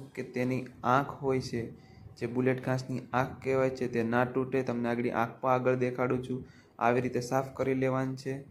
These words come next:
અને આ છે બુલેટ ઘાસની આંખ, તમે જોઈ શકો છો તે ના તૂટવી જોઈએ. અને આપણે બુલેટ ઘાસને અને ઘાસને બંનેને અલગ અલગ કરી લીધું છે, સાફ કરી લીધું છે. હવે આપણે એને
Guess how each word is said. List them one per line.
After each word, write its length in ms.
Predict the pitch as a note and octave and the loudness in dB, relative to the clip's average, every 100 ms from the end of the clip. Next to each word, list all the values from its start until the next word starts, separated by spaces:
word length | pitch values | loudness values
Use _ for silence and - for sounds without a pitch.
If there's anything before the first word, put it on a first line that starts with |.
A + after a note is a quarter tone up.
| - _ _ _ - | -20 _ _ _ -6
અને 140 | B2 A#2 A#2+ | -4 -2 2
આ 120 | B2 B2 | 2 2
છે 220 | C3+ C3 C3 - - - - - - - - - - | 0 0 0 -6 -16 -18 -20 -20 -20 -20 -20 -18 -4
બુલેટ 360 | C3 B2+ B2+ | 2 2 2
ઘાસની 400 | C3 B2+ - C3+ - - | 2 0 0 -2 0 4
આંખ, 280 | B2+ D3+ - - - - - - _ - - - - - | 6 6 2 -12 -18 -20 -20 -20 _ -20 -20 -20 -20 -10
તમે 240 | B2 B2+ | -2 0
જોઈ 240 | C3 C3 | 2 2
શકો 260 | C3 C#3 C#3 | 2 0 0
છો 120 | C#3 | 2
તે 120 | C3+ C3+ | 2 4
ના 100 | C3+ | 4
તૂટવી 360 | C3+ C3+ C3 C3+ | 4 2 2 4
જોઈએ. 240 | C3+ C3+ - | 4 4 2
અને 160 | B2+ C3 | 0 2
આપણે 340 | B2+ C3 C3 | 2 2 2
બુલેટ 280 | C3 C3+ C#3+ | 2 2 2
ઘાસને 400 | C#3 C#3 C#3 C3+ C3+ - | 2 0 0 0 0 0
અને 180 | B2+ B2+ A#2 | 0 0 2
ઘાસને 380 | B2+ B2+ C#3 B2+ | 0 0 0 2
બંનેને 420 | B2 B2+ C3 B2+ | 4 2 2 2
અલગ 360 | B2 C3 C3 C3 | 6 6 6 4
અલગ 200 | C3 - | 2 2
કરી 240 | C3 C3 | 2 2
લીધું 160 | B2+ C3 | 0 -2
છે, 120 | C#3 - | -8 2
સાફ 260 | B2+ B2+ | 2 2
કરી 260 | - C3 C3+ | 0 2 2
લીધું 260 | C3+ C3+ C#3 | 2 0 -2
છે. 140 | D3 - - _ | -6 -8 -20 _
હવે 200 | - C3 C#3 | 0 4 4
આપણે 320 | C3+ C3 C3 | 4 2 2
એને 160 | C3+ | 0